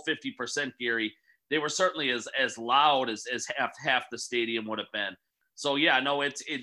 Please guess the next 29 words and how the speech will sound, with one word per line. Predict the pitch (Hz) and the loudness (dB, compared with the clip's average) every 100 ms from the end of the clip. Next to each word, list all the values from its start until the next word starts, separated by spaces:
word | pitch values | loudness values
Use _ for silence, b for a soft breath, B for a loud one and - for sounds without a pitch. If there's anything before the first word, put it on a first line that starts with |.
| 131 | -4
it | 151 160 | 0 4
is | 214 | 2
crazy | 214 - 180 180 180 175 | 0 0 4 6 4 0
how | 156 156 | 2 4
they | 147 143 | 4 2
travel. | 165 147 147 147 147 143 - _ 160 | 2 2 2 2 -2 -8 -14 _ -12
Um, | 117 117 117 110 _ | -12 -12 -12 -14 _
I, | 120 110 120 120 | -20 -20 -10 -4
I'm | |
sure | - - 160 | -4 0 2
it | 160 | 2
was | 151 139 | 0 -4
a | 131 | -2
big, | 143 151 147 127 - _ _ _ _ _ 113 | 0 0 0 -6 -14 _ _ _ _ _ -10
you | 117 | -6
know, | 117 - | -6 -8
key | - 170 160 160 | -6 -2 4 4
in | 135 | 4
terms | 151 147 143 | 0 -2 -2
of, | 135 117 107 | -4 -4 -10
you | 127 123 | -6 -4
know, | 117 92 | -6 -10
Green | 127 139 135 | -4 -4 0
Bay | 123 131 139 139 - 117 | 2 4 2 0 -4 -4
winning | 139 143 135 | -4 -2 0
that | 120 - - | -2 -2 -6
football | 151 - 147 139 | -6 0 2 2
game. | 131 143 143 139 | 0 0 -2 -2
And, | 120 110 | -2 -4